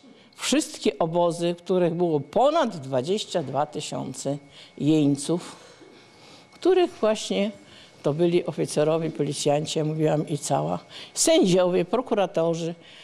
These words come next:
profesorowie, księża, bardzo dużo kapelanów.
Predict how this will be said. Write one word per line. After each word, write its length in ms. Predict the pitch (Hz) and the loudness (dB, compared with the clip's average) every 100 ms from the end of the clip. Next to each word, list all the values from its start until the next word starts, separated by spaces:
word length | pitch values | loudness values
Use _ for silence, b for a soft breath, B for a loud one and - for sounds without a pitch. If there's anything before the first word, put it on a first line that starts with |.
| B | B
profesorowie, 760 | - 240 254 - 208 175 170 170 | -2 2 2 2 2 2 0 -2
księża, 680 | - - 214 208 185 190 202 - - _ _ | -4 2 4 4 0 0 -2 -6 -20 _ _
bardzo 480 | 131 156 185 180 196 | 0 0 2 2 2
dużo 260 | 180 180 180 | 2 0 0
kapelanów. 640 | 170 170 170 180 170 | -2 0 0 0 -2